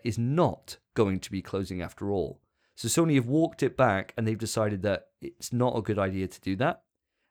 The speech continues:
And that is fantastic news. It means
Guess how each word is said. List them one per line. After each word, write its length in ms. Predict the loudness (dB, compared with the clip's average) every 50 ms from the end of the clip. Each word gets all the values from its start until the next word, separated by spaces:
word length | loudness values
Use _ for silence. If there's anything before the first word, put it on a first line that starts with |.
| _
And 140 | -2 0 0
that 100 | 0 0
is 100 | -2 -6
fantastic 1120 | -6 0 0 0 0 0 -6 -10 -14 -8 -4 -4 -2 -2 -4 -6 -2 0 0 0 -2 -8 _ -6
news. 600 | -4 -2 -2 -2 -2 -2 -2 -4 -6 -10 -12 -16 _ _ _ -20 _
It 80 | -2 0
means 220 | 2 2 0 -2